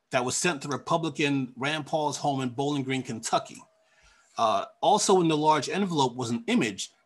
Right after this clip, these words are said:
containing a death threat. Paul spokes-, oh, um, let me see here. Oh, it, it had a, uh, an image, uh, featuring Rand Paul in bandages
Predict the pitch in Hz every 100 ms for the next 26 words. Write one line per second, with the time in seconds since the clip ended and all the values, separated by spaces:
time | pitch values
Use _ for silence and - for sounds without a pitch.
0 | - 143 135 143 131 170 214 247 254 -
1 | 82 - - _ _ _ - 180 196 -
2 | - 165 139 - 117 131 104 123 120 117
3 | 117 _ _ _ _ _ _ _ - 113
4 | 110 - 90 92 87 - 165 143 127 120
5 | _ _ _ - 156 147 170 170 165 156
6 | 131 127 127 220 151 101 117 - _ _
7 | _ _ _ _ _ _ - 113 107 107
8 | 165 139 151 135 120 - _ 120 160 190
9 | - 175 160 139 123 113 104 160 175 156
10 | 170 185 -